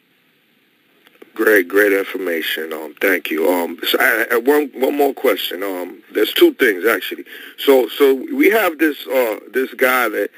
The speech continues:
he calls the show on a regular basis. Um, he, he has, uh, his own business. I mean, can you clarify two things? All right. So, so my first question would be:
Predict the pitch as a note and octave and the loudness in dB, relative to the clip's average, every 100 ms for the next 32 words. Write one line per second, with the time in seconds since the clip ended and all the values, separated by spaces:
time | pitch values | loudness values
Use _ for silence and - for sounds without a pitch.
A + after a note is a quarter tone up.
0 | - - - - - C#3 - D3 C3 A#2+ | -20 -20 -20 -10 0 2 6 4 4 -2
1 | A#2 - B2 A#2 A2+ G#2 A2 G#2+ G2+ A2 | -6 -2 0 2 0 -2 -6 -2 0 0
2 | G#2 G2 F#2+ G2 F#2 - F#2 F2 - - | 2 0 0 0 0 -4 -4 -4 -8 -18
3 | - - - - G#2+ G#2 G2 G2+ - _ | -20 -20 -14 -4 0 2 0 -4 -14 _
4 | - A#2 C3+ C#3 B2+ C3+ D3 C3+ A#2+ B2 | -12 0 2 2 2 2 4 2 0 0
5 | G#2 A#2 A2 A#2+ G2+ G#2 G#2 F#2 E2+ - | 0 0 2 2 2 0 0 -2 -8 -8
6 | - - - - - - C3+ D3 D3 C#3 | -18 -20 -20 -20 -20 -4 -2 2 2 2
7 | - D3+ E3+ G#3+ - F3+ D#3 D3 C#3 A#2+ | -2 0 0 0 0 2 0 -2 -4 -4
8 | G#2+ - - - D3 - G#2 E2+ F#2+ G2 | -4 -8 -14 -2 -2 0 -4 -2 -2 -2
9 | F2 - G#2 G2 - - A2 G2 G#2 G2 | -2 0 0 0 -2 -2 0 0 -2 0
10 | D3 D3+ - D3+ C3 B2 A2 G#2 A#2 G#2+ | 2 2 2 -2 -2 -4 -4 -4 -2 -2